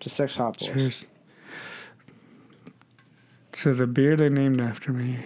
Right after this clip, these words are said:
Speaker 1: Mm-hmm.
Speaker 2: Uh, final closing thoughts of the night.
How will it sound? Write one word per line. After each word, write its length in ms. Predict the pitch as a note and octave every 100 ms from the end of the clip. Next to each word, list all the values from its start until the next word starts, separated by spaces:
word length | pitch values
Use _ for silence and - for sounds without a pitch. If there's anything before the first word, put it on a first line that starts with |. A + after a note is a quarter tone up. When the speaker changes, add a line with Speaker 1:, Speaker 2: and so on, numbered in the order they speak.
| - -
Speaker 1:
Mm-hmm. 300 | D3 C#3+ G3+ B3 - - - - - _ _ _ - - - -
Speaker 2:
Uh, 360 | D#3+ D#3 D3+ - -
final 280 | F3 F3 F3
closing 380 | F#3 F3 F3+
thoughts 280 | E3 E3+ E3+
of 60 | E3
the 60 |
night. 480 | E3 E3+ E3+ E3+ -